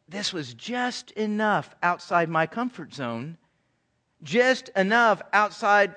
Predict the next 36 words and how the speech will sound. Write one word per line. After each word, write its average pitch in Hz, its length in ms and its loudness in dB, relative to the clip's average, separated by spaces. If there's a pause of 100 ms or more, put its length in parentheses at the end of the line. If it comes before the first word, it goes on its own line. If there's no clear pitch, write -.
(120)
what 180 220 4
I 233 240 6
could 196 240 2
manage 151 800 0 (840)
that 147 120 -6
I 185 220 4
had 175 320 0
to, 135 240 -6
that 120 200 -6
we 202 360 -6
had 156 280 -4
to 131 180 -12
just 131 280 -16
kinda 147 320 -4 (300)
wholly 208 440 2
depend 180 400 -4
upon 160 360 -6
God 143 380 -2 (420)
for 170 100 -8
something 196 340 0
we 247 140 2
couldn't 247 320 0
do. 302 340 0 (1800)
You 156 120 -14
saw 247 200 0
what 226 160 -2
the 180 80 -2
result 175 340 -4
was, 123 220 -14
didn't 135 240 -10
you? 170 120 -10 (920)
Man, 226 120 0
it 208 40 -4
was 175 140 -4
the 160 100 -2
power 185 680 -2